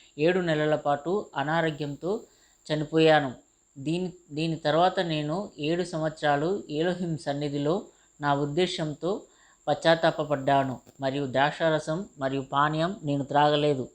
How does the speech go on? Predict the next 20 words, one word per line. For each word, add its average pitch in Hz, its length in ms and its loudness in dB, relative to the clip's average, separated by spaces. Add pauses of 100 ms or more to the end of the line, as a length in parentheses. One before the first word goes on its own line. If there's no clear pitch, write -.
(140)
మరియు 165 420 0
మాంసం 170 500 0 (120)
నా 143 120 0
నోటిలో 151 400 0
ప్రవేశించలేదు, 143 960 0 (380)
మరియు 151 280 2
నేను 160 340 -4
రుచికరమైన 160 600 -4
ఆహారము 151 720 0
తినలేదు. 147 480 0 (400)
కానీ 156 260 0
నేను 160 280 -4
నా 139 160 -2
పాపం 165 540 -4
గురించి 151 360 -6
దుఃఖించాను, 143 680 -4 (160)
ఎందుకంటే 151 500 -4
ఇది 143 160 -4
ఇజ్రాయేలులో 151 720 0
జరగలేదు. 139 600 -2